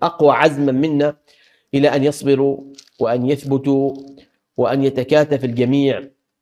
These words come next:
وأن يتعاون الجميع في كل المناطق المحتلة، وأن يكونوا يدا واحدة، وأن يصبروا على ما يصيبهم، فذلك ابتلاء قدره الله عليهم، ولهم الأجر ولهم الثواب.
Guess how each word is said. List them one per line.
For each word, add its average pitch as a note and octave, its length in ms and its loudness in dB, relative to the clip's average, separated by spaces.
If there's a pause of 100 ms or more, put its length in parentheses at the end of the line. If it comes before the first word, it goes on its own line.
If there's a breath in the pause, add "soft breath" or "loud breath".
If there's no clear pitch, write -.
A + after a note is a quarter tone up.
(360)
وأن C#3 180 0
يتعاون C#3 540 2
الجميع C3 480 0
في - 180 -8
كل F3+ 480 -2
المناطق C3 520 -2
المحتلة، C#3 640 0
وأن B2+ 200 0
يكونوا C3 400 -2
يدا C#3 440 4 (100)
واحدة، C3+ 500 0 (680)
وأن C#3 260 2
يصبروا D#3 400 0
على C#3+ 280 4
ما C#3 180 2
يصيبهم، C#3 640 0
فذلك C3 440 0
ابتلاء C3+ 460 0
قدره B2+ 520 0
الله B2+ 340 0
عليهم، C3 420 2
ولهم B2+ 280 -2
الأجر C3+ 360 0
ولهم A#2+ 320 -4
الثواب. C3+ 560 2